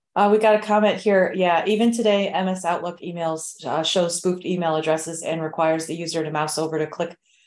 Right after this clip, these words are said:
on the sender details to discover the scammer's actual email. I totally agree. Like, there could be a lot more coming from these app-, applications developers, phone companies, um, to intercede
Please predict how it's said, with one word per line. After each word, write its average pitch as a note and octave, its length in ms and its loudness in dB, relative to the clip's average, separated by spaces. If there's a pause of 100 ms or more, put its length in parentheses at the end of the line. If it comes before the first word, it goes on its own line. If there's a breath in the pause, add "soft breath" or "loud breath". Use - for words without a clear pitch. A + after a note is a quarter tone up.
(240)
on F3 140 0
the F3 80 0
sender E3+ 360 -2
details D#3+ 440 -4
to - 80 -8
discover D#3+ 360 -2
the D#3+ 60 0
scammer's D#3 480 -4
actual C#3 320 -4
email. D3 340 -4
I F3+ 220 0
totally E3+ 480 0
agree. E3 420 -2
Like, D#3+ 180 -2
there F3+ 120 -2
could F3+ 160 -4
be E3 100 -2
a D#3 80 4
lot D#3 240 0
more D#3+ 300 -2 (280 soft breath)
coming F3 280 -2
from E3 200 -4
these D#3 380 -4
app-, E3+ 280 -4 (140)
applications E3 640 -2
developers, D#3+ 560 0
phone E3 240 -2
companies, D#3+ 640 -4 (380)
um, D3+ 540 -2
to F3+ 200 0
intercede E3+ 680 -2